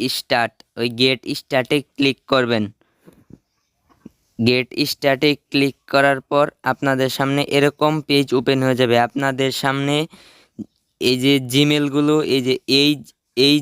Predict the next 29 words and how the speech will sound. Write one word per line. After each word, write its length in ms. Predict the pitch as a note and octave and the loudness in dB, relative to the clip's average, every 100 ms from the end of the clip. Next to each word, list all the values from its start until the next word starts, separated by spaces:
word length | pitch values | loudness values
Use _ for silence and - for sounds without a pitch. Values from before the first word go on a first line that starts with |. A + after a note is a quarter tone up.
| C3 | 0
Gmail-গুলো 640 | D3 D3 C#3+ C#3+ D3 D#3+ | 2 2 2 2 2 2
আপনাদের 460 | - B2 C#3 C#3 C3+ | 0 -2 0 -2 -2
সামনে 280 | C#3 C#3 C#3 | -2 -2 0
দেখাবে 420 | C3+ C3 A#2 A#2 | -2 -2 -2 -2
না, 160 | A2 | -2
কারণ 400 | G#2+ A#2+ B2 C3 - | -2 -2 0 -2 -2
এই 300 | A#2+ C3 B2+ B2+ | 0 2 0 0
Gmail 320 | C3 C3+ C#3 | 2 2 0
আপনারা 400 | - B2 C3+ B2+ | -4 -4 -4 -4
খোলেন 420 | B2+ - D4 B2+ A#2+ | -4 0 2 2 2
নাই। 260 | A#2 G#2+ - - - _ | -2 -4 -8 -20 -20 _
আমার 300 | A#2+ B2 C3 | -2 0 -2
ফোনে 300 | - C3+ C3+ - | -4 -2 -2 -2
খোলা 240 | C#3+ C3+ | 0 0
আছে 300 | C3+ - C3 | 0 -4 -4
বিধায় 360 | C3 C3+ C#3 C#3+ | -2 -2 -2 0
আমার 300 | C3 C3 B2+ | 0 0 -2
ফোনে 320 | - C3+ C#3 | -2 -2 0
এই 280 | B2+ C3 B2 | 2 2 2
Gmail-গুলো 640 | C3 C3 C3 C3+ C#3 D3+ | 2 2 2 4 4 4
দেখায়। 420 | C3+ C3 - A2+ - _ _ _ - | 2 -2 -2 -6 -6 _ _ _ -2
আপনারা 600 | C3 C#3 D#3 D#3 C#3+ C#3+ | 0 0 2 2 4 4
নিচে 480 | D3 D3+ - D#3 D3+ - | 4 0 0 0 0 -2
add 560 | C#3+ D3+ D3 _ - D3 | 0 0 0 _ -6 0
another 320 | D3 C#3+ D3 - | 2 4 4 2
email 420 | C3+ C#3 C#3 C#3+ - _ _ | -2 0 2 0 -4 _ _
address-এ 580 | C3+ C3 A#2+ B2+ A#2+ C#3 | -6 -4 0 0 2 0
ক্লিক 380 | - C3+ B2+ - | 0 2 2 2
করবেন। 420 | A#2+ A2+ A2+ G#2+ | 0 2 2 0